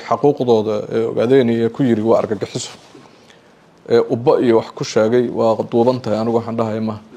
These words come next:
Marka Xasan iyo Ethiopia, ee, maamulka Ethiopia ka jira, weligoodba ma-, wax colaadu kama dhexayn. Mar raba dowladda federaalka xaq u mala dal Soomaaliyeed. Ethiopia waxay u socotay dekeday ka shaqaysata maahayn, haddaba Berbera waa ka shaqaysan jirtay. Ethiopia warka hore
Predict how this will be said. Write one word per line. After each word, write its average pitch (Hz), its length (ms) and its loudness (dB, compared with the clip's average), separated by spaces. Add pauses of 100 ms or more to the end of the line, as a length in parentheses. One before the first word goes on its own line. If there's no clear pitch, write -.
(320)
Marka 185 180 0
Xasan 202 420 0
iyo 175 200 4
Ethiopia, 131 720 2 (120)
ee, 117 180 4
maamulka 139 400 0
Ethiopia 123 380 2
ka 160 120 0
jira, 113 260 -2 (500)
weligoodba 135 640 0 (680)
ma-, 110 240 -2 (420)
wax 127 120 -2
colaadu 123 320 2
kama 113 220 -2
dhexayn. 107 260 -12 (160)
Mar 160 240 -2 (280)
raba 143 180 2
dowladda 135 300 0
federaalka 123 380 -2
xaq 127 200 -4
u 131 60 0
mala 110 180 0
dal 123 160 -2
Soomaaliyeed. 107 480 -4
Ethiopia 139 280 0
waxay 139 160 2
u 135 40 -4
socotay 113 340 -2 (220)
dekeday 139 260 2
ka 151 80 -6
shaqaysata 113 420 -4
maahayn, 123 260 -2
haddaba 127 240 0
Berbera 113 340 2
waa 127 80 6
ka 127 80 -8
shaqaysan 117 340 -8
jirtay. - 240 -16 (520)
Ethiopia 156 240 6
warka 160 180 2
hore 143 100 4